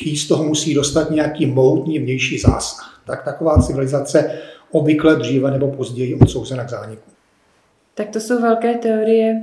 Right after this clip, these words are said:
Speaker 2: týkající se historického vývoje lidstva.
Speaker 1: Mhm.
Speaker 2: Eh, nicméně vy ve svém oboru se specializujete především na období husitství, eh, kde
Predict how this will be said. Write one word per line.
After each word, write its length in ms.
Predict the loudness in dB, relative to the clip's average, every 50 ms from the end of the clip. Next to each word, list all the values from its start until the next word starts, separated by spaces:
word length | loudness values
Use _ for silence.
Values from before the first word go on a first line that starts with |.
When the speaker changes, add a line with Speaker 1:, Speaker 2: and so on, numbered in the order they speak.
| -8 -8
Speaker 2:
týkající 460 | -8 -6 -2 -2 -2 -2 -4 -6 -12
se 140 | -8 -6 -4
historického 840 | -4 -4 -4 -6 -10 -6 -6 -6 -8 -8 -8 -6 -6 -2 -2 -2
vývoje 400 | -2 -2 -4 -4 -4 -4 -4 -4 -4
lidstva. 480 | -4 -6 -6 -10 -14 -12 -10 -10 -10 -10
Speaker 1:
Mhm. 260 | -10 -12 -12 -12 -14 -14 -16 _ _ _ -10
Speaker 2:
Eh, 460 | -8 -8 -6 -8 -10 -12 -14 -16 -18 _ _ _ _ _
nicméně 480 | -12 -12 -4 0 0 2 4 4 4 4
vy 120 | 4 0
ve 140 | 0 0 -2
svém 300 | -4 -2 0 0 0 0
oboru 300 | 0 0 2 2 2 2
se 140 | 0 -2 -8
specializujete 840 | -6 -4 -6 -6 -4 -4 -4 -2 -2 -2 -2 -2 -2 -4 -2 -2 -4
především 580 | -6 -4 -6 -4 -2 -2 -4 -4 -6 -4 -2 -2
na 180 | 0 -2 -2
období 280 | -4 -4 -6 -4 -4 -6
husitství, 720 | -6 -6 -8 -8 -8 -10 -10 -12 -18 -16 -16 -16 -16 -16 _ _ _ _ _ _ _ _
eh, 280 | -12 -10 -10 -10 -10 -10
kde 400 | -8 -6 -4 -2 -2 -2 -4 -6